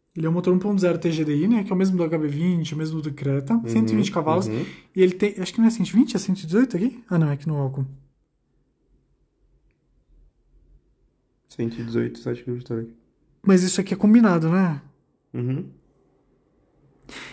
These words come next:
Speaker 1: E ele tem um, ele tem um motor elétrico, como que é?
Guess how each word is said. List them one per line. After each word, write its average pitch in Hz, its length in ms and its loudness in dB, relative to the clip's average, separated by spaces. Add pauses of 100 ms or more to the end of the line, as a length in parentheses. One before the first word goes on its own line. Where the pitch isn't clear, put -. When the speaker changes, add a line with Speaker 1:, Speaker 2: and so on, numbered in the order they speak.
Speaker 1:
E 190 60 6
ele 196 160 8
tem 208 180 2
um, 185 720 2 (500)
ele 165 140 -8
tem 196 140 0
um 208 40 0
motor 202 260 2
elétrico, 156 760 -2 (680)
como 196 220 0
que 190 120 0
é? 143 120 0